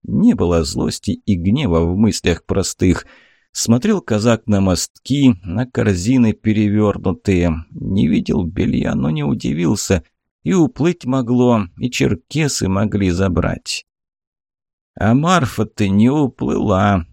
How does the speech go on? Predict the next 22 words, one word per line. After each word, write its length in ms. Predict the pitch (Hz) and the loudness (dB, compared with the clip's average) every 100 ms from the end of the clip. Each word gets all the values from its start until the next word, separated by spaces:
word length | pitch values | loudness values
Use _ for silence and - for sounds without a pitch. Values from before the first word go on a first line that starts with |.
| _ _ | _ _
вслух 360 | - - 113 95 | -12 0 0 0
сказал 380 | - 95 95 92 | -2 0 2 2
Кузьмич. 840 | - 92 92 90 80 - - - _ _ - | 0 -2 0 -2 0 -4 -6 -8 _ _ 0
И 120 | 104 | 2
Марийка 680 | 95 80 117 160 - - 92 | 2 2 0 -2 -4 -4 -2
сжалась 580 | 90 123 180 101 87 - | -2 -2 0 0 -2 -6
вся, 300 | - 107 87 | -8 -4 -4
боясь 380 | - 110 87 - | -2 -2 -2 -4
лишний 320 | - - 107 | -6 -4 -2
раз 240 | 107 95 | 0 -2
пошевелиться 720 | - - - 107 117 104 - 95 | -4 -4 -4 -2 -2 -2 -2 -2
и 60 | |
напомнить, 580 | 90 85 - - - - _ _ _ | -2 -2 0 2 2 0 _ _ _
что 320 | - - 123 | -10 -2 -2
дочка 500 | 101 95 160 - 123 | 0 0 -2 -2 -4
хозяйская 800 | 107 117 120 131 107 - 110 104 - | -2 -2 0 0 0 -2 -2 -2 -4
плавать 480 | 104 123 127 98 - - | -2 0 2 0 -4 -4
не 200 | 104 117 | -2 0
умела. 680 | 120 123 127 117 98 90 73 _ _ _ _ _ _ _ _ | 2 2 2 2 2 0 -2 _ _ _ _ _ _ _ _
Бабы 420 | 107 101 202 208 | -4 2 2 2
снова 320 | 120 - 104 98 | 0 0 0 0
заголосили, 800 | 98 92 92 85 - 143 139 | 0 0 0 0 -2 0 2